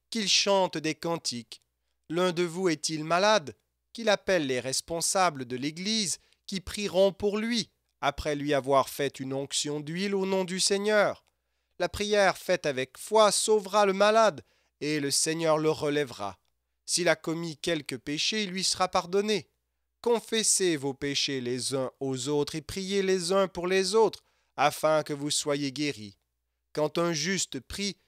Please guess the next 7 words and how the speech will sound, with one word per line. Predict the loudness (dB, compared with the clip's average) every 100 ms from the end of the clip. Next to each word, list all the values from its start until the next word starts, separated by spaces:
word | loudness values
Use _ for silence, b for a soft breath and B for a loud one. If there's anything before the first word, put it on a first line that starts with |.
| _
sa | -4 -4
prière | -4 0 2 2 0 -4
a | -2 -2
une | 0 -4
grande | -2 2 2 2
efficacité. | -4 -6 -4 -2 -2 -2 -2 -4 -6 _ _ _ _ _ _ -2
Élie | 0 0 0